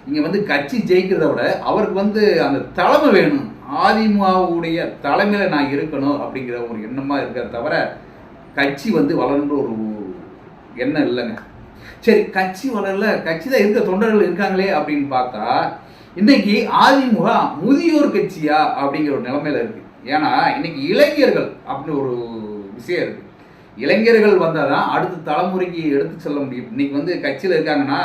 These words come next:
ஆஹ், நாற்பத்தஞ்சு வயசுக்காரங்களா இருக்காங்க, முப்பத்தஞ்சு வயசுக்காரங்களா இருக்காங்க,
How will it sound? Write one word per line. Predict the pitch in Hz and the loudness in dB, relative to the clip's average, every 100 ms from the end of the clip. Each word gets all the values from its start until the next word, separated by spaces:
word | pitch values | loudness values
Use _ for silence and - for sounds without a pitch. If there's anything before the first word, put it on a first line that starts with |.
| - - - - | -2 -4 -12 -6
ஆஹ், | 147 151 | 0 2
நாற்பத்தஞ்சு | 147 165 170 175 165 156 | 2 2 0 -2 -2 0
வயசுக்காரங்களா | 165 170 180 175 175 180 | -2 -2 -2 -2 2 2
இருக்காங்க, | 165 165 165 180 175 135 | 2 0 0 0 0 -2
முப்பத்தஞ்சு | - 190 180 160 | -6 -8 -6 -6
வயசுக்காரங்களா | 156 160 175 165 170 | -6 -4 -4 -4 -4
இருக்காங்க, | 160 151 156 160 175 160 | -4 -4 -4 -4 -4 -4